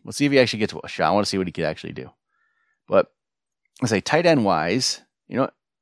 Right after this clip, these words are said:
uh, Jack Doyle's owned in forty point four percent of leagues, so I'll call that good and say he makes the list.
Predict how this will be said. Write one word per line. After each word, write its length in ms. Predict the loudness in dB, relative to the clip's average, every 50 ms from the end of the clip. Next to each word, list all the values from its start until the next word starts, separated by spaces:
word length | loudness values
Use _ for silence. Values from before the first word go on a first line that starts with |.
| _ _ _ _ _ _ _ _ _ _ _ _ _ _ _ _ _ _
uh, 200 | -2 0 0 2
Jack 280 | 4 6 4 4 4 4
Doyle's 340 | 4 6 6 6 6 6
owned 220 | 4 4 4 4 2
in 100 | 0 -2
forty 360 | -2 0 2 2 2 2 0
point 340 | -2 0 2 2 2 2 0 _
four 220 | 2 4 6 6 6
percent 300 | 4 0 0 0 2 2
of 60 | 4
leagues, 180 | 2 2 2 4
so 100 | 6 6
I'll 80 | 6
call 220 | 6 6 4 4 4
that 180 | 2 0 -2
good 240 | -4 -8 -10 -10 -14 _ _ _ _
and 240 | -6 -4 -4 -4 -4
say 180 | 0 0 2
he 120 | 2 2 0
makes 220 | 0 -2 -4 -4
the 100 | -6 -4 -4
list. 360 | -4 -4 -6 -10 -14 -16